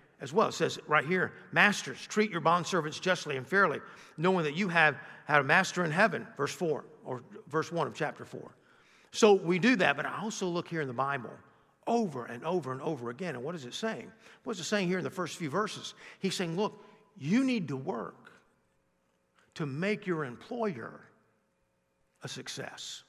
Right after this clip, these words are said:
In fact, you can't really glorify God and make him, if I can put it this way, a success and glorify him in the world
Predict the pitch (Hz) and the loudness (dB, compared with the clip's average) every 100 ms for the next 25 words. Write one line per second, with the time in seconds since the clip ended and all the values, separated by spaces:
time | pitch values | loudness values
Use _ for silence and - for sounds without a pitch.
0 | _ _ _ _ _ _ _ _ _ _ | _ _ _ _ _ _ _ _ _ _
1 | _ _ _ _ _ _ _ _ _ _ | _ _ _ _ _ _ _ _ _ _
2 | _ _ 233 - 220 190 - 190 247 - | _ _ 0 6 6 6 2 0 0 -2
3 | 254 240 - 165 262 269 180 160 147 - | 2 2 0 2 4 6 4 2 -2 -8
4 | - - 143 208 262 214 208 185 180 208 | -20 -12 2 6 6 6 6 6 6 8
5 | 202 185 180 196 190 - 247 190 170 170 | 8 6 4 4 4 4 4 4 4 2
6 | 165 151 240 160 165 165 165 - - - | 2 0 0 0 -2 2 2 2 -6 -4
7 | - 170 180 165 - - - 285 185 156 | 0 2 0 2 2 2 6 8 8 4
8 | - - - - - - _ 175 180 143 | -2 -6 -10 -20 -20 -20 _ 2 2 4
9 | 185 285 269 202 196 180 196 175 190 220 | 6 8 8 8 6 6 4 4 6 6
10 | 180 165 | 6 4